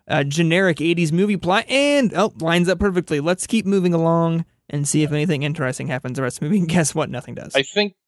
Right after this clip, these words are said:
Speaker 2: I think that the, the comparison between these two movies really is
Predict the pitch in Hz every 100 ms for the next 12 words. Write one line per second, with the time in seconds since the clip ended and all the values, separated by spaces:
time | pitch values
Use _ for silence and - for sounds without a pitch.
0 | _ - 185 285 311 185 143 131 127 101
1 | 107 - 110 131 123 107 - 98 98 117
2 | 104 98 92 - 107 98 95 90 90 85
3 | 87 104 113 113 110 107 - 101 92 92
4 | 90 85